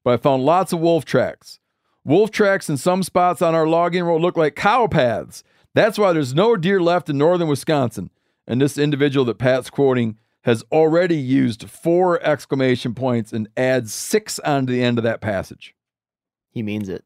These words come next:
Speaker 1: All of which were quoted by Pat. Then he goes on to say, this is Durkin.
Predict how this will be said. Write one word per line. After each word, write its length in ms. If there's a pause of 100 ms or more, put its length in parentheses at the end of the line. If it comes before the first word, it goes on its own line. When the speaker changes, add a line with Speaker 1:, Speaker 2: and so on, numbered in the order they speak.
Speaker 1:
All 320
of 80
which 220
were 100
quoted 380
by 100
Pat. 320 (2000)
Then 140
he 60
goes 180
on 200
to 60
say, 320 (3250)
this 160
is 60
Durkin. 440